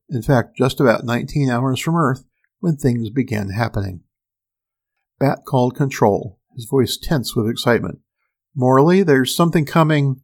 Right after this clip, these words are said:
fast. I can feel it." I started to ask him what was coming in fast, whether or not he could see it clearly through the metal of the ship, but I never finished. The U V R flashed a red alert warning on my control panel,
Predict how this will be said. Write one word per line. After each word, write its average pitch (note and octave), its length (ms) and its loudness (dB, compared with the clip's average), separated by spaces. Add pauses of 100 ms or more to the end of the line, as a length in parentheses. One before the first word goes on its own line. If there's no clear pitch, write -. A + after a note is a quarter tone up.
(100)
fast. C#3+ 460 6
I - 80 -2
can C#3 160 0
feel F3 280 4
it." - 160 -4 (1800)
I C3 60 -4
started D3 260 2
to - 100 -2
ask B2+ 300 0
him C3+ 80 0
what A#2 160 0
was - 140 -4
coming D3 320 0
in D3+ 260 -2
fast, A#2+ 400 -2
whether B2 260 4
or A#2 60 2
not A#2 220 2
he A#2+ 80 -2
could A2 160 -4
see E3+ 260 0
it - 160 2
clearly C3 380 0
through C#3 160 -2
the A#2+ 100 0
metal A#2 260 2
of G#2 80 2
the G2+ 60 0
ship, - 400 0 (500)
but G#2+ 140 2
I G2+ 60 -4
never G2+ 260 -4
finished. G2 500 -6 (520)
The C#3+ 80 -4
U B2+ 180 4
V C3 80 4
R A#2 220 4
flashed A#2 400 2
a G#2 40 0
red G#2+ 200 2
alert C#3 260 4
warning C#3 380 2
on C3 100 2
my C3+ 140 2
control D3 380 0
panel, G#2+ 440 -2